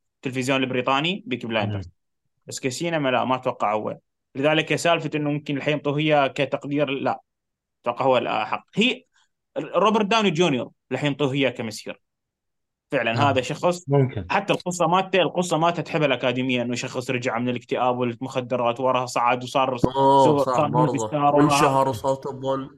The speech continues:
Speaker 1: آه،
Speaker 2: مم.
Speaker 1: وراها لعب شخصية هذا ال-، ستراوس وحياخذها عالي، فيستاهل صراحة. بس أنا أختار كأفضل ممثل كيليان مورفي.
Speaker 2: أوكي، فيصل؟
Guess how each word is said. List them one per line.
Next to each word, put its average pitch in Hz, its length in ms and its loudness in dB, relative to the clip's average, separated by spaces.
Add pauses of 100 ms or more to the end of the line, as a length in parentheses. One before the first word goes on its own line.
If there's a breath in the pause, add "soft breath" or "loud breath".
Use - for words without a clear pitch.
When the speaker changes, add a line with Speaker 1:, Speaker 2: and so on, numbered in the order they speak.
(460)
Speaker 1:
آه، 123 380 4
Speaker 2:
مم. - 280 -8
Speaker 1:
وراها 175 320 4
لعب 139 360 2
شخصية 139 500 -2
هذا 127 200 0
ال-، 107 560 -4
ستراوس 147 460 0
وحياخذها 107 460 -4
عالي، 104 340 -12
فيستاهل 131 680 -2
صراحة. 87 340 -12 (420)
بس 135 160 -4
أنا 165 180 2
أختار 170 320 0
كأفضل 156 280 -2
ممثل 180 480 -2 (340)
كيليان 123 200 -4
مورفي. 101 260 -8 (1300)
Speaker 2:
أوكي، 117 460 2
فيصل؟ 143 520 2